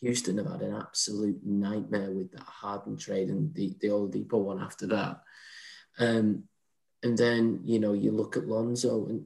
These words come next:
Cal, you make a great point. I think the Knicks are either gonna be in a position where they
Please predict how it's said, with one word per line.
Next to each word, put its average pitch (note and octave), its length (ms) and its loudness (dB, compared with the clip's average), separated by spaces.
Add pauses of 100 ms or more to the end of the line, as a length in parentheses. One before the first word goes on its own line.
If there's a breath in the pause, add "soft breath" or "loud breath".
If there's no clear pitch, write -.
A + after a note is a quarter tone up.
(120)
Cal, A#2+ 200 0
you A2+ 80 2
make A#2 160 2
a G#2+ 60 -2
great G#2+ 320 4
point. A#2+ 340 2
I A#2+ 60 -6
think A#2+ 320 4 (680 soft breath)
the A2 60 4
Knicks - 760 4
are A2 120 4
either A2 280 4
gonna G#2+ 240 4
be G#2 120 6
in G#2+ 100 4
a - 20 0
position G#2+ 460 0
where G#2 100 4
they F#2+ 180 2